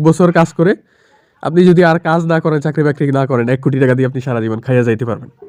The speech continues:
ঠিক আছে? তো শুরুতে বারোটা স্লট মাইরা দিবেন যারা পারবেন। আহ, শুরুতে কিন্তু দাম কম থাকে বা হচ্ছে যে আপনার অফলাইন থেকে ফিল আপ হয়ে যাবে, টিম থেকে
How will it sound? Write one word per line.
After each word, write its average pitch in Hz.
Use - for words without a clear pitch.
ঠিক 143
আছে? 139
তো 147
শুরুতে 190
বারোটা 170
স্লট 165
মাইরা 156
দিবেন 175
যারা 139
পারবেন। 147
আহ, 113
শুরুতে 170
কিন্তু 170
দাম 143
কম 143
থাকে 143
বা 131
হচ্ছে 135
যে 120
আপনার 226
অফলাইন 226
থেকে 226
ফিল 175
আপ 165
হয়ে 156
যাবে, 104
টিম 196
থেকে 208